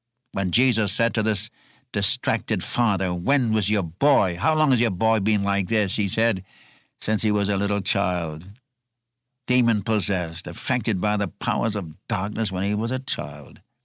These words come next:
Oh, that our children might be affected by the word of God when they're just little wee things. Oh, listen, Dad, Mom,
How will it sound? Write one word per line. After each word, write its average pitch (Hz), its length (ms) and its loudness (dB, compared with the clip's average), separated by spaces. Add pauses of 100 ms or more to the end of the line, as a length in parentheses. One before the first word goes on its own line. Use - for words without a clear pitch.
(1600)
Oh, 120 460 2
that 107 200 0
our 107 240 0
children 110 360 0
might 101 320 -2
be 101 300 0
affected 98 540 -4
by 95 160 -2
the 98 100 -2
word 95 280 -2
of 85 180 -6
God 90 480 -4 (880)
when 95 160 0
they're 98 100 2
just 107 220 2
little 104 240 -2
wee 104 240 2
things. 82 600 -2 (920)
Oh, 107 280 0
listen, 101 380 0
Dad, 98 320 0
Mom, 87 560 -2